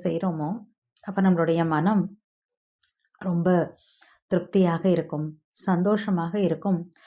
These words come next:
உதவி யாருக்கு செய்றோமோ அவர்கள் மூலமாக ஆசீர்வாதங்கள் கூட நமக்கு வந்து கிடைக்கும். இந்த உதவி செய்றப்போ ஒரே ஒரு விஷயம் நம்ம கவனம் வைக்கணும்,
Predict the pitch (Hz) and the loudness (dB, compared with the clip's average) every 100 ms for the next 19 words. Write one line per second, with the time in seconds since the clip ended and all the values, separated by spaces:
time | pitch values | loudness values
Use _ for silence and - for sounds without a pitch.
0 | - - - 226 254 262 262 196 196 202 | -20 -10 -2 2 4 6 6 6 4 2
1 | 202 196 196 202 196 214 180 214 226 208 | 0 2 2 2 0 2 2 2 2 4
2 | 185 185 190 175 156 180 226 170 185 _ | 4 4 4 2 0 0 2 0 -2 _
3 | _ _ _ _ _ _ 180 180 - 247 | _ _ _ _ _ _ -8 -6 -2 0
4 | 190 165 165 156 156 185 196 180 - 151 | 0 -4 -6 -8 -8 -4 -2 -2 -4 -8
5 | 170 170 147 - 180 - _ _ _ _ | -6 -6 -6 -8 -12 -16 _ _ _ _
6 | _ _ _ _ _ _ - - _ - | _ _ _ _ _ _ -20 -20 _ -2
7 | 226 196 220 254 269 202 175 202 202 190 | 2 2 4 2 2 0 0 -2 0 2
8 | 202 262 254 180 - 196 185 175 160 175 | 4 4 2 0 -2 -2 0 -2 -4 -2
9 | 196 175 - 170 196 160 | 0 -2 -4 -6 -4 -6